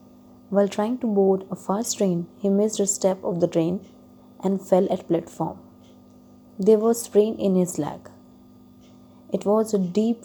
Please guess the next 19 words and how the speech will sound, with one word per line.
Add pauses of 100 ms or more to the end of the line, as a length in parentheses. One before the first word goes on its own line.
wound. (1000)
Due
to
this
reason,
he
was
not
able
to
walk
straight. (800)
He
went
through
many
treatments
in
London.